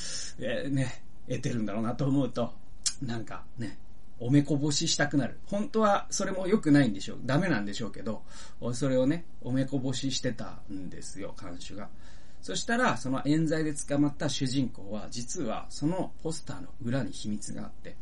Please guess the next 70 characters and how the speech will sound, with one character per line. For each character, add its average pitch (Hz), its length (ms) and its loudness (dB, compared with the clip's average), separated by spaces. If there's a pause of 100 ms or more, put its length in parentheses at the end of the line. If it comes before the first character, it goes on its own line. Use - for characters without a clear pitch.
そ - 140 -4
の 139 80 2
ポ 156 160 -2
ス - 80 -4
タ 117 100 -4
ー 107 40 -6
を - 40 -6
は-、 - 220 -4 (140)
剥 107 80 -4
が 120 120 -2
し - 100 -4
た - 60 -4
と - 140 -6
こ 110 80 -4
ろ 101 80 -6
に、 113 180 -2 (540)
ず 156 180 -2
ー 170 140 0
っ - 40 -4
と 165 120 -4
彼 139 220 -2
は 87 180 -4
穴 117 260 0
を - 40 -4
掘 - 140 -4
り 98 100 -4
続 90 200 -4
け - 80 -4
て - 100 -4
る - 60 -6
ん - 100 -6
で - 60 -4
す。 - 200 -4 (160)
何 170 320 4
で 104 200 -2
穴 120 220 -2
を 98 40 -4
掘 - 120 -6
っ - 40 -6
て - 80 -6
た - 120 -6
か - 180 -6
と - 80 -4
い - 40 -6
う - 100 -6
と、 - 160 -4 (800)
え - 180 -4
ー、 - 60 -4
確 - 240 0
か - 80 -4
ね、 175 200 -4
釘 175 480 0 (120)
か 196 180 -4
ス - 280 2
プ 185 160 -2
ー 107 180 2
ン - 40 -4
か 87 140 -4
な 90 100 -4
ん 85 80 -4
か - 100 -4
な - 140 -4
ん - 100 -4
で - 40 -6
す - 120 -4
よ。 95 120 -4 (680)
ま 165 120 2
あ、 - 120 -2 (180)
仮 156 220 2
に、 165 240 4